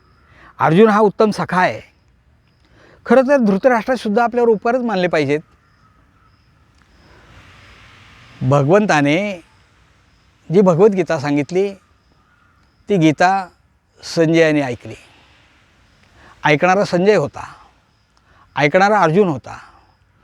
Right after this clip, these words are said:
आणि ऐकणारे हनुमंतरायसुद्धा होते. परंतु संजयाने जे जे काही ऐकलं ते धृतराष्ट्राला ऐकायला मिळालं,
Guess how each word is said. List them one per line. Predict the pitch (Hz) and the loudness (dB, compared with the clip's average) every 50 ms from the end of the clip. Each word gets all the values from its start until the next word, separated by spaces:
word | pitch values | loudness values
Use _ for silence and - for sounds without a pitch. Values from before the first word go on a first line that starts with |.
| _ _ _ _ - | _ _ _ _ -4
आणि | 139 147 170 | -2 0 0
ऐकणारे | 180 156 156 156 147 170 175 180 185 | 0 0 0 -2 0 0 0 0 0
हनुमंतरायसुद्धा | 165 131 151 160 156 165 175 180 190 170 165 170 151 127 139 123 131 | -2 -2 -2 -2 0 0 0 0 0 0 0 0 -2 -4 -4 -4 -4
होते. | 131 113 104 - - - - - _ _ _ _ _ _ _ _ _ _ _ _ _ _ _ _ _ _ _ _ _ - | -6 -6 -10 -14 -20 -20 -20 -20 _ _ _ _ _ _ _ _ _ _ _ _ _ _ _ _ _ _ _ _ _ -2
परंतु | 147 147 156 170 180 190 175 - 220 226 233 | 0 2 2 2 2 0 2 4 6 6 6
संजयाने | 208 - 180 156 151 151 170 190 220 247 269 262 | 4 2 -2 -2 0 0 2 2 2 2 0 2
जे | 247 233 214 | 2 2 4
जे | 214 214 | 2 2
काही | 190 185 170 160 | 2 0 0 0
ऐकलं | 147 143 131 - 156 170 202 220 214 208 _ _ _ _ _ _ _ _ _ _ _ _ _ _ _ _ _ _ _ _ _ _ _ | -2 -4 -4 -2 0 0 0 0 -4 -10 _ _ _ _ _ _ _ _ _ _ _ _ _ _ _ _ _ _ _ _ _ _ _
ते | - 165 185 | 0 0 2
धृतराष्ट्राला | 175 151 143 127 - 165 175 180 151 - 185 196 202 | 2 0 -2 -2 -2 -2 -2 -2 -2 -4 -4 -2 0
ऐकायला | 180 165 151 135 151 143 139 131 | 0 0 0 0 -2 -2 -2 -2
मिळालं, | 127 120 110 113 117 | -4 -6 -12 -14 -16